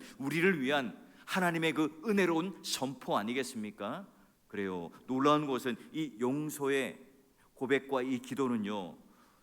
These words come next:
누군가가 사과했고, 누군가가 무언가 손을 내밀었기 때문이 아닙니다. 여전히 그들은 예수님의 옷을 제비 뽑는 군병들과 대제사장들과 수많은 종교인들이 비웃고 있는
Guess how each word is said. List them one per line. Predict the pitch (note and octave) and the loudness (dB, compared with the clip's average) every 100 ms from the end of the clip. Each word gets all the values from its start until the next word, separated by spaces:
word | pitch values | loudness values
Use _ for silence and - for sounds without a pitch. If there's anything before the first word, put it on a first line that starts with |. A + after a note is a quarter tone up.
| - | -10
누군가가 | D3+ D#3+ D#3+ D3 C#3+ C3+ F#2+ - - | -6 -2 2 2 4 2 2 -6 -14
사과했고, | - - B2+ C3 D3+ D#3+ D#3+ D3 C3 G2+ - - - | -12 -6 -4 0 0 0 -2 -2 -2 -4 -10 -20 -6
누군가가 | B2+ D3 D#3 C3+ C3 D3 A2 - - - | -2 0 2 0 2 2 2 -4 -14 -20
무언가 | G#2+ C3 C#3 C#3+ C#3 C#3+ C#3 - - - _ _ _ | -6 0 0 2 0 0 -2 -8 -20 -20 _ _ _
손을 | - - D#3 D#3+ | -10 -4 -2 2
내밀었기 | B2 C#3 C#3 C#3+ - | 2 2 0 -2 -4
때문이 | D3 E3+ | -4 -4
아닙니다. | C3 A2 A#2 A2 B2 F#2 - - | -4 -4 -6 -6 -8 -8 -12 -6
여전히 | A#2+ C3 E3 E3 | 0 2 2 2
그들은 | D#3+ D3+ D#3+ D#3 A2+ - | 0 2 2 2 -2 -8
예수님의 | G#2+ C3+ C3+ D#3 D#3 D#3 C#3+ | -2 0 0 -2 -2 0 -2
옷을 | D3+ D3 D#3 D#3 D3 - | -2 -2 0 -2 -4 -8
제비 | - C#3 D3 | -2 0 0
뽑는 | D3 C#3+ D3+ C#3+ - - | -2 -2 -2 -2 -4 -8
군병들과 | - C#3 C#3+ C#3+ C3+ C3 B2 A#2+ A#2+ - | -6 0 0 2 0 0 0 0 0 -8
대제사장들과 | - C#3 D3 C#3 C#3 C#3 C#3 C#3+ C3+ C#3+ C#3 C#3+ | -2 0 2 0 -2 -2 0 -2 0 0 0 -4
수많은 | - - D3 D#3 D3+ | -4 0 0 0 -2
종교인들이 | - A#2 B2+ C#3+ D3 C#3 C3+ C3+ C#3 C3+ - - | -4 -4 0 0 2 0 2 2 2 0 -6 -12
비웃고 | - C#3 C#3+ C#3+ C#3+ | -2 2 2 2 2
있는 | C3 C3+ | 2 0